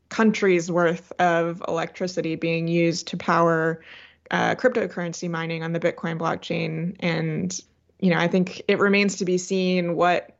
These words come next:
would actually happen to something like Bitcoin, uh, in sort of a protracted downturn.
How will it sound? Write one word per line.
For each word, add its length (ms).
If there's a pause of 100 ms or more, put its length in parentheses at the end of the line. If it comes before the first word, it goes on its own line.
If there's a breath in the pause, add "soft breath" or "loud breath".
(100)
would 200
actually 540
happen 500
to 140
something 300
like 260
Bitcoin, 720 (440 loud breath)
uh, 280
in 160
sort 200
of 120
a 60
protracted 880 (140)
downturn. 920